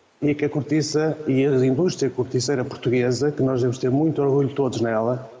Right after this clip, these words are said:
já faz economia circular há dezenas e dezenas de anos. E hoje é uma palavra na moda, mas de facto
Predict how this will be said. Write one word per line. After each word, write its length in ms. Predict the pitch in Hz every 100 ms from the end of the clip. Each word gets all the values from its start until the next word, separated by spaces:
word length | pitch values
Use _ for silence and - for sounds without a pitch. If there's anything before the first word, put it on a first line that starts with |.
| - -
já 240 | 123 151
faz 240 | 151 156
economia 420 | 143 147 147 147 143
circular 540 | 147 - 135 139 139
há 160 | 151 160
dezenas 720 | 127 120 117 147 156 151 135
e 40 |
dezenas 460 | 131 113 131 135 131
de 60 | 117
anos. 300 | 92 92 - _ _ -
E 120 | 107
hoje 200 | 110 107
é 40 |
uma 100 | 117
palavra 360 | 117 113 117 113
na 120 | 123
moda, 320 | 123 131 135
mas 180 | 131 131
de 60 | -
facto 320 | 123 123 -